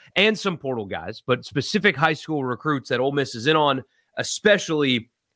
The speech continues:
during the Miss Al game. So that is my plan later. But today I want to rant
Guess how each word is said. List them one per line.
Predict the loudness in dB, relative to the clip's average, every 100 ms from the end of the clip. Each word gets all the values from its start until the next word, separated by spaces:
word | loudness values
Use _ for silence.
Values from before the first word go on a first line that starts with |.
| -8
during | 2 4 4
the | 2 2
Miss | 2 2
Al | 2 2 -2
game. | -10 -14 -10
So | -2
that | 2 2
is | 2 0
my | 0
plan | 0 -2 2
later. | 2 4 2
But | 0 -2
today | -2 4 4
I |
want | 4 0 -2
to | -2
rant | 2 4 2